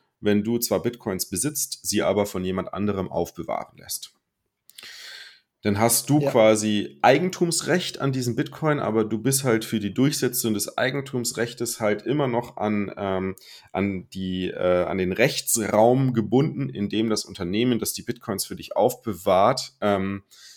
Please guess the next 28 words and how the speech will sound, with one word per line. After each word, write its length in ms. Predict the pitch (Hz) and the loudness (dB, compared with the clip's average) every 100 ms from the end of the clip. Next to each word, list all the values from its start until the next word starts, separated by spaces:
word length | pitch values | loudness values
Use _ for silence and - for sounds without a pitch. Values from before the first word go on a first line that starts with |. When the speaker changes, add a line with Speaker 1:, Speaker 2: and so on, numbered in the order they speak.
| _ | _
Speaker 1:
äh, 280 | - 95 92 - | -4 0 0 -2
sitzt 420 | 104 117 120 - | 2 2 2 -2
sozusagen, 580 | - - - 57 - 80 | -6 -6 -2 -2 -2 -2
ne? 80 | 139 | 2
Das 200 | 139 - | 2 4
heißt, 260 | 110 107 | 4 4
du 100 | 107 | 2
hast 200 | 107 120 | 2 2
halt 160 | 123 131 | 2 0
Speaker 2:
Ja. 60 | |
Speaker 1:
zusätzlich 720 | 151 156 156 139 - 135 135 - | -2 -2 0 0 0 -4 -6 -8
zu 300 | - 117 110 | -6 -2 0
dem, 420 | 107 104 104 98 - - - | 2 2 0 -4 -12 -20 -16
zu 160 | - 107 | -6 -4
dem, 400 | 98 92 92 - | -2 -2 -2 -4
zu 140 | - | -6
dem 240 | 92 85 82 | -2 -4 0
Bitcoin, 760 | 143 135 - 151 143 135 127 | 0 0 -2 0 0 -2 -8
zu 140 | 123 107 | -8 -4
dem, 320 | 104 98 - | -4 -4 -8
zu 100 | 104 | -6
dem 160 | 98 | -6
globalen 540 | 92 92 95 101 101 95 | -4 -2 2 2 0 -2
Bitcoin-Rechtsrahmen, 1400 | 135 135 143 123 120 110 - - 104 107 117 135 139 - | -6 -4 -2 0 0 -4 -2 -4 0 2 4 2 0 -4
äh, 320 | - 110 107 | -4 -2 0
digitalen 640 | 107 117 - 104 104 107 107 | -2 -10 -6 -4 -4 -4 -6
globalen 420 | 104 101 101 98 | -2 0 0 0
Bitcoin-Rechtsrahmen, 960 | 139 - 139 120 120 - 117 120 120 | -6 -4 -2 -2 -2 -4 -4 -4 -6